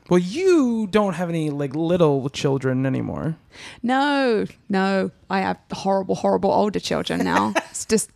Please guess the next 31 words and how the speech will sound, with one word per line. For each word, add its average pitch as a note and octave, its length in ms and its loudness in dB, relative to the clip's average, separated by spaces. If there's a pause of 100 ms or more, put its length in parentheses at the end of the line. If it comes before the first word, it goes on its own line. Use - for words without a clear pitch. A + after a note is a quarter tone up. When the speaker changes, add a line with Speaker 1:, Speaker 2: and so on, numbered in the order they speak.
(140)
Speaker 2:
horrible. G3 520 0 (460)
Yeah. G3+ 240 -2 (380)
I, G#3+ 300 2
I, G#3 80 -2 (440)
I A3 100 4
was G#3 140 2
actually G3+ 300 0
talking G3 360 -2
to, F3+ 260 -2
uh, E3+ 140 0
Justin's F3 420 -2
wife - 460 -6 (120)
earlier D#3 380 -2 (240)
because - 300 -4
they D#3+ 160 0
have - 220 -4
two - 160 -4
little C#4 260 2
kids. - 440 -4 (360)
And F#3 340 2
I F3 120 6
was F#3 120 0
saying, F#3 240 2
like, F3 180 -2
I F#3+ 60 0
kinda G3 260 0
miss G#3+ 440 0
the G3+ 100 -6
kids A3 260 0
being G#3+ 220 2
little F3 320 0